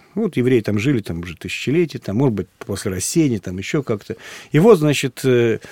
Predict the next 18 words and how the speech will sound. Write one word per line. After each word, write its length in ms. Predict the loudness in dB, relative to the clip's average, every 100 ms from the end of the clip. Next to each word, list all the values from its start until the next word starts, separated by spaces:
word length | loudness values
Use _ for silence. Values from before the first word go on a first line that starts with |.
| -20 -2
эти 180 | 0 2
мусульмане, 840 | 0 2 2 4 4 4 2 0 -4 -14 -4
значит, 300 | -4 -4 -6
скачут 400 | -2 -2 -2 -4
на 100 | -2
своих 280 | 0 -2
конях, 340 | 0 0 2 0
значит, 160 | -4
чтобы 180 | -4 -4
там 140 | -2 -2
всех 220 | -2 -4
порубать 640 | -4 -2 0 0 0 -6
и 300 | -10 -10 -10
всё, 180 | -12 -16 -16
всё, 160 | -20
всё. 260 | -4 -2 -2 -6 -18 -18 -20 _ _
И 240 | 4 6 6
англичане 640 | 4 4 4 4 4 2